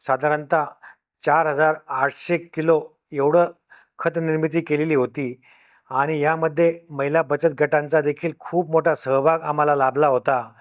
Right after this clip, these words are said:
या वर्षी देखील मागील दोन वर्षाप्रमाणेच पर्यावरणपूरक गणपती उत्सव साजरा होईल, याकरता महापालिका कटिबद्ध आहे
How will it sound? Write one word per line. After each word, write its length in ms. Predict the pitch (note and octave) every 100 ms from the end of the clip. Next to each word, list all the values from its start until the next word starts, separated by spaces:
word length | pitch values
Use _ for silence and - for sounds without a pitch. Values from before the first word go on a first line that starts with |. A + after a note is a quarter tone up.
| - - - - _ _
या 280 | C3+ D3+ E3+ - _ _ _ -
वर्षी 320 | D3 D3+ E3+
देखील 380 | D3+ D3+ F3 E3+ - -
मागील 360 | C3+ C3+ D#3
दोन 180 | D3 D#3+
वर्षाप्रमाणेच 840 | D#3 D3+ D#3+ D#3 D3 D3+ E3+ D#3+ C3+
पर्यावरणपूरक 760 | D3+ C#3+ D3 D#3 D3+ D3+ E3
गणपती 440 | C#3+ D3 C#3+ D#3 D#3
उत्सव 380 | D3+ - D3+ D3+ - - - _
साजरा 380 | - C#3 C3+ D#3
होईल, 380 | B2+ C#3+ D#3 D#3 - _ _ _
याकरता 520 | C#3+ D3 D#3+ D3+ D#3+
महापालिका 600 | D#3+ D3+ D3 D3 D3+ D3
कटिबद्ध 500 | C#3+ D3+ D3+ D#3 D#3+ D#3
आहे 260 | C#3+ B2+